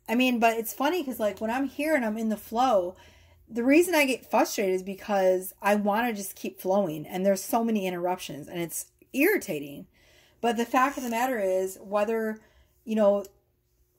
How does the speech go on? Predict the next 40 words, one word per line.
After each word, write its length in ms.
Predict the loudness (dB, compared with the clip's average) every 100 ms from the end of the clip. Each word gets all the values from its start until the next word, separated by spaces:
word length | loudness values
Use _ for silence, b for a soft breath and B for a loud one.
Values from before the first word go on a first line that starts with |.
| _ _ _ _ _ -20 -4
I 80 | 0
don't 100 | 2
have 160 | 2 0
anyone 240 | -2 -4
here 160 | -2 2
to 60 |
watch 200 | 2 0
my 100 | -6
kids, 340 | -2 -2 -2 -4
just 180 | -8 -6
me 80 |
and 80 | -4
my 100 | -4
kids, 320 | -2 -2 -2
right? 280 | -6 -8 -10 b b b b
But 160 | 0 2
even 300 | 4 6 6
when 140 | 6 0
their 120 | 0
dad 440 | 2 4 4 0
is 260 | -2 -4 -4
here, 680 | -4 0 0 0 -2 -6 -12 _ _ 0
or 240 | 4 6
he's 300 | 4 2 -2
watching 560 | 0 2 4 2 0 0
them, 220 | 0 0
he's 160 | -2 0
supposed 300 | 2 2 0
to 40 |
be 60 | 0
watching 380 | 0 -2 -4
them 180 | -2 -2
for 100 | -4
me, 340 | -6 -6 -8 -12 _ _ _ _ _ _
he's 220 | 0 2
not 220 | 4 2
watching 400 | 2 0 -2 -8
them. 280 | -12 -16 -18
Like, 280 | -8 -6 -6
he's 720 | -6 -2 -2 -2 -4 -8 -14